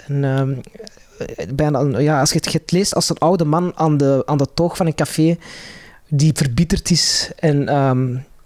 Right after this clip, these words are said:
ja, en het is, het is vooral ook het verhaal van de dekolonisatie. Het is helemaal in de achter-, ehm, helemaal in de achtergrond van de,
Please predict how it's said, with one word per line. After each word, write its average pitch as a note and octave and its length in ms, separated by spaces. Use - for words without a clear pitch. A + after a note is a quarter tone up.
ja, C#3 380
en F3+ 80
het - 80
is, - 160
het - 180
is E3 100
vooral D#3+ 360
ook - 220
het F3+ 140
verhaal C3+ 300
van C#3+ 140
de - 340
dekolonisatie. B2+ 840
Het - 100
is D3+ 100
helemaal E3 260
in F3 120
de D#3 80
achter-, - 380
ehm, C#3 340
helemaal D3+ 380
in D#3+ 120
de - 60
achtergrond C#3+ 440
van C#3 280
de, B2+ 240